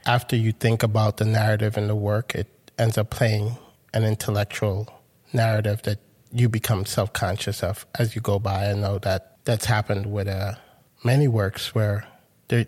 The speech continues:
they did something in the work and then I think about the strategy that they use and then that becomes something that I think about in my life. So I think emotional is one, uh, strategy that art can use. Ideas of monumentality, or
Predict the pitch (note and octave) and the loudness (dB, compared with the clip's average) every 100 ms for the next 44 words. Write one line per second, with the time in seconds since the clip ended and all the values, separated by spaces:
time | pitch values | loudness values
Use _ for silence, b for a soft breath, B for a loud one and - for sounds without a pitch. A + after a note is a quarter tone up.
0 | - B2+ A2+ A2+ - A2 A2 A2+ A2 G#2 | 2 2 2 0 2 0 2 0 0 0
1 | G#2 G#2+ G2+ - - _ G#2 G2+ G#2 G#2 | 0 0 0 -4 -12 _ -4 -2 0 0
2 | G2+ G2 A2+ - _ - - A#2+ A#2 G#2+ | -2 -4 -10 -18 _ -14 0 2 2 2
3 | G#2+ A2 - A#2 G#2+ G#2 G#2 G#2+ G#2 G2+ | 0 -2 -2 2 2 2 0 0 0 0
4 | G#2 G2+ G#2+ A2 - G#2 G2+ G2 F#2+ G#2 | -2 -2 0 0 0 -2 0 -2 -4 -4
5 | - G2 - G2 - G2+ G2 F#2+ F#2+ - | -2 -2 -2 -4 -4 -4 -2 -2 -2 -4
6 | G2 F#2 G2 F#2 F#2+ G2 G2 G2 G2 - | -6 -4 -4 -2 -2 -2 -2 -2 -4 -6
7 | - - _ - - G#2+ G2+ - B B | -14 -20 _ -10 -2 -2 -2 -6 B B
8 | B B _ B2+ B2 A#2+ - - _ _ | B B _ 0 2 2 0 -8 _ _
9 | - A#2+ A2 A2 - A#2+ A#2 A2+ G#2+ - | 0 2 4 2 2 2 4 2 0 0
10 | G#2+ G#2 G2+ - - A2+ G#2 A2 - G#2+ | 0 0 -4 -6 0 0 2 -2 -2 -2
11 | G2+ - G2 - - - A#2 G#2+ G#2 A2 | -2 -2 -2 -4 -4 0 2 4 4 2
12 | C3 - - - B B B B B B | 0 -4 -14 -20 B B B B B B
13 | B - A#2+ A#2 A2+ G#2+ G#2+ A2+ A2 A2 | B -4 0 2 2 2 2 2 2 2
14 | A2 G#2 - G#2 G#2+ A2 A2+ A2 G#2 G2 | 2 0 0 0 0 2 0 2 0 -2
15 | G#2+ | -4